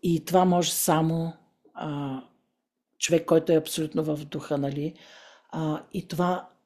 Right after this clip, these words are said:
това е такова смирение, това е такова кръстосване на собствената плът,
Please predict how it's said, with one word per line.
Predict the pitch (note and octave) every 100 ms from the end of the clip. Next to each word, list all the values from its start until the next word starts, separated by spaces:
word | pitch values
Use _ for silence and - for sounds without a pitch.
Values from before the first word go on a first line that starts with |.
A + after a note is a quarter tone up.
| _ -
това | F3 F#3+
е |
такова | F#3+ - F3+ E3+
смирение, | F#3+ - F#3+ E3+ D#3+ D#3+ D#3+ D#3+
това | - D#3 E3+
е | F3
такова | F3 - - F3 F3 F#3 F#3+ F#3+ _ _ _ _ _ _ _
кръстосване | - F#3 F3+ - G3 F#3+ G#3 F#3
на | F3
собствената | - F#3+ - F3 D#3+ E3+
плът, | - D#3+ E3+ F3 -